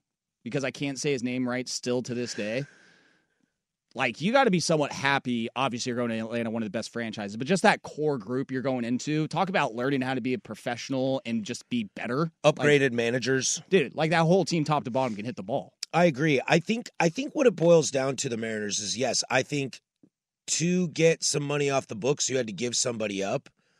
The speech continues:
Speaker 2: But I also think Kelenic has been kind of a pain in the ass, too. He's coming on strong, and then he kicks,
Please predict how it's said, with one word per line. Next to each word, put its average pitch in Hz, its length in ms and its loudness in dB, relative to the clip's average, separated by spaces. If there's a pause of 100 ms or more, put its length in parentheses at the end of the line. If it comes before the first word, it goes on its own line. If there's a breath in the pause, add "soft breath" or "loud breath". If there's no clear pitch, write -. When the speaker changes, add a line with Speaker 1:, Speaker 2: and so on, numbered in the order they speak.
(720)
Speaker 2:
But 175 120 2
I 208 100 6
also 285 280 2
think 330 220 0
Kelenic 202 380 0
has 160 160 -2
been 180 180 2
kind - 400 -4
of 175 60 2
a - 80 0
pain - 380 0
in 226 80 0
the 220 140 2
ass, 240 440 2
too. 202 400 -2 (500 soft breath)
He's - 220 -2
coming 247 280 2
on 233 140 4
strong, 190 420 4
and 175 80 4
then 175 60 4
he 160 80 2
kicks, - 560 0